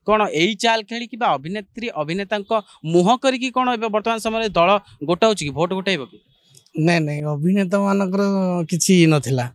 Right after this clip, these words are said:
Speaker 2: ସେଇଟା ଆକ୍ଚୁଆଲି ଦଳ, ଦଳ ପାଇଁ ସେମାନେ ଭୋଟ ପାଆନ୍ତି।
Speaker 1: ଆଚ୍ଛା।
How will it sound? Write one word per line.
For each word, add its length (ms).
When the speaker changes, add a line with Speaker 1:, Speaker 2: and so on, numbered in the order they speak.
Speaker 2:
ସେଇଟା 220
ଆକ୍ଚୁଆଲି 280
ଦଳ, 260
ଦଳ 260
ପାଇଁ 180
ସେମାନେ 220
ଭୋଟ 220
ପାଆନ୍ତି। 300
Speaker 1:
ଆଚ୍ଛା। 180